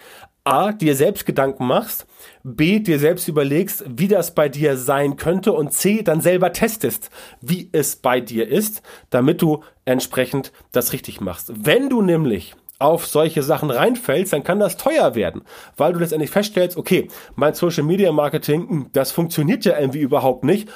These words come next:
Warum denn? Ich hab doch alles gelesen, ich hab doch den und den engagiert, ja, klappt aber trotzdem nicht. Also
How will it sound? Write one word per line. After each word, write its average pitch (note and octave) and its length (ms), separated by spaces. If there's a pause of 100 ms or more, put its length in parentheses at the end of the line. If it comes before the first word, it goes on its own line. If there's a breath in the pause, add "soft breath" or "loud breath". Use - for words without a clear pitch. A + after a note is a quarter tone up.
(120 loud breath)
Warum E3+ 340
denn? E3+ 160
Ich D#3+ 140
hab F3 100
doch D#3 140
alles D3+ 260
gelesen, F#3 440
ich - 100
hab E3+ 100
doch D#3 140
den D#3+ 140
und D3+ 100
den D#3 80
engagiert, D3 580 (300 loud breath)
ja, D3+ 260 (140 loud breath)
klappt D#3 180
aber D3 140
trotzdem D3 420
nicht. E2 220
Also G#3 400